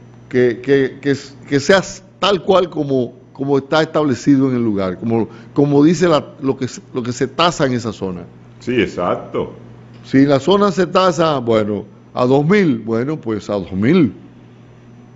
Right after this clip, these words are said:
Speaker 1: Pero que eso no constituya un obstáculo para continuar.
Speaker 2: Pero existe ese obstáculo porque ¿quiénes están negociando el valor de la tierra? No lo sabemos.
Speaker 1: Ah, porque
Speaker 2: ¿Cuál es el
Speaker 1: también
Speaker 2: valor de la
Speaker 1: puede
Speaker 2: tierra?
Speaker 1: haber otra cosa ahí.
Speaker 2: Ah.
Speaker 1: Puede haber otra cosa ahí.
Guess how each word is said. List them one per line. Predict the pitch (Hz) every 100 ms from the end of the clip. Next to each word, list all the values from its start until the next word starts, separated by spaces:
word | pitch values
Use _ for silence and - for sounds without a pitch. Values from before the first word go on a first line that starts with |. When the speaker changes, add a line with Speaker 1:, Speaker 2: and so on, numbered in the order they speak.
| - - -
Speaker 1:
Pero | 135
que | 139
eso | 165 208
no | 190
constituya | 226 175 180 143 190 185
un | 185
obstáculo | 165 - 180 143 113
para | 120 113
continuar. | 113 113 123 151 151 120 - -
Speaker 2:
Pero | 117 120
existe | 113 - 127 127 - 135 123
ese | 120 127
obstáculo | 120 101 131 107 - 110 110 - - - - -
porque | 110 107 - 113 107 - - - -
¿quiénes | 135 165 170
están | - 147 143
negociando | 143 135 - 147 139 131
el |
valor | 123 123 131 123
de | 127
la | 123
tierra? | 127 120 90 92
No | 104
lo | 107
sabemos. | 101 85 76 69 69 -
Speaker 1:
Ah, | 135 143 151
porque | 156 156
Speaker 2:
¿Cuál | 151
es |
el | 151
Speaker 1:
también | 156 135
Speaker 2:
valor | 143 139
de | 139
la | 131
Speaker 1:
puede | 139
Speaker 2:
tierra? | 151 151
Speaker 1:
haber | 156
otra | 160 156 151
cosa | 143 165 143
ahí. | 139 147 -
Speaker 2:
Ah. | - 73 71 73 76 76 78 87
Speaker 1:
Puede | 107 135
haber | 147 151
otra | 143
cosa | 123 120 110
ahí. | 104 92